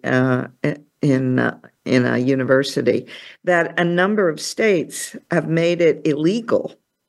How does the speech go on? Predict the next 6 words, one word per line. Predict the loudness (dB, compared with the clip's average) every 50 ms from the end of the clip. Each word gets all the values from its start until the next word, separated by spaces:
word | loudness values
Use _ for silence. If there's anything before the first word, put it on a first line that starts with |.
| _ _ _ -20 -20 -20 _ _ -6
to | 0 2 4
even | 4 4 2 -2 -4 -6
talk | -8 -2 0 0 0 0 0 -2
about | 0 0 2 2 2 2 0 -2 -4 -10 _ _ _ _ _ _ _ _ _ _ _ -6
diversity. | -2 0 0 0 2 0 0 0 -2 -2 -2 -2 -2 0 0 0 0 0 0
And | 0 2 2 0 -2 -4 -8 -10